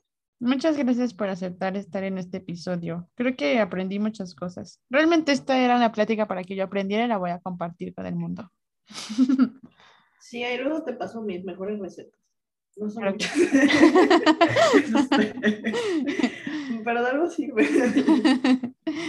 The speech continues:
Speaker 1: Para publicarlas.
Speaker 2: Ujú.
Speaker 1: Hmm.
Speaker 2: Mejores recetas foráneas.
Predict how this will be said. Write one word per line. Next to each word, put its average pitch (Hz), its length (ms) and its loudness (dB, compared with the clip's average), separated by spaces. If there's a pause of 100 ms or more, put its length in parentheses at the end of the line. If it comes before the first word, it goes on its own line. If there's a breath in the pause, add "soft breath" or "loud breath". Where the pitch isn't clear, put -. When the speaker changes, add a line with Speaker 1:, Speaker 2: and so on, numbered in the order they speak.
(180 loud breath)
Speaker 1:
Para 202 280 2
publicarlas. 190 960 -6 (400)
Speaker 2:
Ujú. 208 560 -8 (100)
Speaker 1:
Hmm. 240 180 2
Speaker 2:
Mejores 208 340 -8
recetas 202 520 -8
foráneas. 175 540 -10